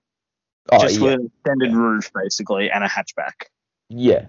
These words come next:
Speaker 1: yeah, no, it will be, and Subaru have gone very conservative with their styling, um, but I like it. It's grown up. It's, it's almost
Speaker 2: Right.
Speaker 1: like Subaru, you know, we saw 'em in their teenage years in the nineties and the two thousands, and they just became an adult.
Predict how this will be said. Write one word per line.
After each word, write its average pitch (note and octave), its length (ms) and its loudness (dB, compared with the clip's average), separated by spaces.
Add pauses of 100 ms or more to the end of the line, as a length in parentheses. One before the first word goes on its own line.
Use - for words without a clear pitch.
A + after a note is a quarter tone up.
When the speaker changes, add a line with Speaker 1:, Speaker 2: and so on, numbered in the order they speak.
(240)
Speaker 1:
yeah, G2+ 320 -2
no, G2+ 220 2
it A2 140 2
will G#2 200 2
be, F#2 280 -4
and G#2 280 -4 (500)
Subaru F#3 260 2
have C#3 140 0
gone C3 180 0
very G#2+ 180 2
conservative G2 600 -4
with G2+ 120 -8
their G2+ 120 -6
styling, F#2+ 560 -4 (500)
um, D2 320 -6
but F2 300 0
I - 80 4
like A#2+ 260 4
it. F2 80 -2
It's - 140 -10
grown G#2+ 240 2
up. F#2 240 -2
It's, - 340 -10
it's - 160 -8
almost A#2+ 240 0
Speaker 2:
Right. G#2+ 60 4
Speaker 1:
like G#2+ 100 -2
Subaru, G#2+ 640 -4
you G#2+ 100 -6
know, G#2+ 80 -2
we G#2 100 -4
saw G2+ 200 -2
'em G#2+ 100 -2
in G#2+ 60 -4
their G#2 80 -4
teenage G2+ 400 -6
years G2+ 300 -4
in F#2+ 200 -6
the F#2+ 120 -4
nineties G2 420 -4
and F2+ 140 -8
the F#2 180 -6 (280)
two - 140 -4
thousands, G2 460 0
and G2+ 200 -4
they G#2+ 120 2
just G#2 200 -8 (260)
became A2+ 260 -4
an A2 80 0
adult. A#2 380 2